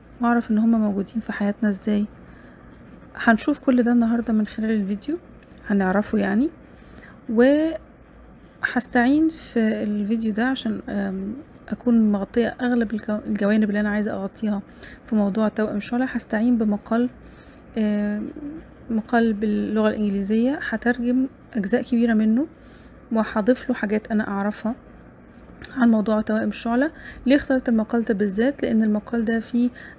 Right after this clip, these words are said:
أغلب المعلومات اللي أنا حاسة إن هي هتفيدكوا في معرفة توأم الشعلة وعلامات وجوده في حياتنا.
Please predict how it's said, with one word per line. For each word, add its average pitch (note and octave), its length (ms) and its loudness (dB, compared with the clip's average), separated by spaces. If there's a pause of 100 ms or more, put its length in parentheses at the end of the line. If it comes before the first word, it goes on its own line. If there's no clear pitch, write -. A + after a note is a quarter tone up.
أغلب A#3 260 6
المعلومات G#3+ 680 0 (220)
اللي G3+ 260 -2
أنا A#3 240 2
حاسة A#3 320 -2
إن G#3+ 120 2
هي A3 340 2 (540)
هتفيدكوا - 600 -2
في - 160 -8
معرفة G#3+ 380 0
توأم A3 280 -2
الشعلة A3 380 -2
وعلامات G3+ 460 -2
وجوده G#3 320 -2
في - 80 -12
حياتنا. G3+ 400 -8